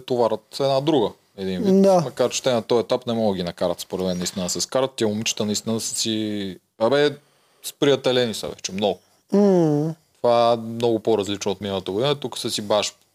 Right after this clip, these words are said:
Speaker 1: като в повечето реалити шоута. Просто като минеш през едно такова нещо, всичките тия мъчения, защото реалити шоу е мъчение, който си
Speaker 2: Мгм.
Speaker 1: мисли, че не е, в голяма грешка, а е много тегаво нещо, което те натоварва, в техния случай психиката,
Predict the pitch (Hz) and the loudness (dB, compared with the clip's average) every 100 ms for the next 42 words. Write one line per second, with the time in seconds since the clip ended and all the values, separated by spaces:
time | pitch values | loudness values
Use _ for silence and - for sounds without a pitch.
0 | _ - - 98 98 101 98 120 107 - | _ -14 -6 -2 -2 -2 0 2 2 0
1 | 95 85 82 - - 135 - 180 202 _ | -2 0 0 0 -2 -2 0 0 -2 _
2 | _ _ _ _ _ 143 139 - - 143 | _ _ _ _ _ -2 -2 -4 -2 0
3 | 165 143 147 131 127 123 - 117 101 98 | 0 0 0 2 0 0 0 2 2 -2
4 | - - - - 113 - 113 101 87 - | -6 -8 -8 -6 -6 -2 0 0 -2 -2
5 | 104 82 98 - _ - 101 - 95 - | -2 -2 -6 -10 _ -10 -10 -8 -8 -2
6 | 110 113 107 - 110 110 - _ 156 160 | 2 2 0 0 2 2 0 _ 0 2
7 | 120 - 104 90 87 110 - 143 170 135 | 0 0 -2 -2 -4 -4 0 2 2 2
8 | 135 - - 120 120 120 131 127 120 120 | 0 -2 -2 0 2 2 2 2 2 2
9 | 120 113 92 90 - 123 - - - _ | 2 2 0 -2 -2 -4 -4 -20 -20 _
10 | 139 139 139 135 135 151 147 160 165 160 | 2 4 4 2 0 -2 2 2 2 2
11 | 151 139 127 131 135 190 185 156 139 139 | 2 4 2 0 0 -2 2 0 0 0
12 | 147 131 127 131 139 135 131 - 123 120 | 0 2 2 4 4 4 2 0 -2 -2
13 | 117 120 104 - 156 143 180 170 | -4 -4 -4 -2 -2 -2 -2 0